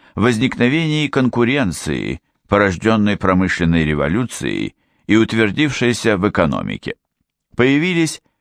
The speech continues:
коллективные спортивные игры в мяч, требовавшие создания команд. Новая английская аристократия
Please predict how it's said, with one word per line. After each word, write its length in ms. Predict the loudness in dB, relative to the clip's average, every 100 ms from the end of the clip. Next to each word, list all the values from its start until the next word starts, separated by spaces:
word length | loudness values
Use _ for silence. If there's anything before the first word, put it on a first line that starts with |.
| _
коллективные 800 | 0 0 0 -2 0 0 0 -2
спортивные 880 | -2 -2 -2 0 0 2 2 2 0
игры 480 | -2 -2 -2 -2 -2
в 40 |
мяч, 420 | 0 0 -2 -6 -14 _ _ _ -14
требовавшие 840 | -2 0 2 0 -2 -2 0 0 0
создания 680 | 0 0 0 0 2 0
команд. 600 | 0 -2 -2 -4 -6 -14 _ _ _ _ _ 0
Новая 540 | 2 4 2 2 2
английская 600 | 0 0 2 0 -2 -4
аристократия 1040 | -4 -6 -8 -8 -2 0 0 0 0 0